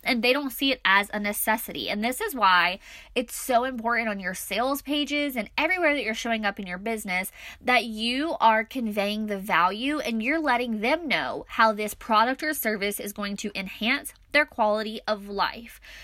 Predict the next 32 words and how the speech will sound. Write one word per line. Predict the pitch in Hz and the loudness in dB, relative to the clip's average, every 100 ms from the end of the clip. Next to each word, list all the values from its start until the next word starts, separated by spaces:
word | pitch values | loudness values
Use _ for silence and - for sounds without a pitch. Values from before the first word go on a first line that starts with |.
| - | -14
For | - 294 277 | -2 2 2
example, | 240 240 233 294 311 | 2 0 2 2 2
back | 262 208 - | 4 2 0
to | - 240 226 | -4 -2 -2
the | 208 214 | -4 -6
coffee | - 277 277 247 | 0 2 2 0
mug | 202 180 202 | 0 -2 -2
examples, | 190 185 170 208 269 392 - - - - - | -6 -4 -4 -2 -2 -2 -10 -20 -20 -4 4
um, | 254 233 214 214 202 _ 254 | 6 6 0 -6 -14 _ 4
I | 285 | 4
just | 339 294 | 2 -2
recently | 277 277 285 | -2 0 -2
bought | 240 196 208 | 2 2 2
a | 226 | 0
coffee | - 240 254 | 0 0 0
mug | 220 202 | -2 2
yesterday | 202 226 254 277 294 220 | 2 2 0 2 2 2
that | 208 220 226 - | 2 2 2 0
is | 208 202 - - | 0 0 -4 -12
huge. | - - 240 240 180 165 | -12 -6 0 2 0 -2
It's | 214 | -4
a | 214 | -4
huge, | - 294 302 | -2 -2 0
huge | 330 226 | 0 -2
coffee | - 220 226 | 2 0 0
mug. | 202 180 180 - - - - | -2 -2 -2 -6 -18 -6 2
And | 247 240 233 | 4 4 0
for | 262 254 | -2 0
me, | 285 339 277 | 0 2 2
it | |
allows | 233 220 208 226 | 2 4 4 2
me | 226 214 | 0 -2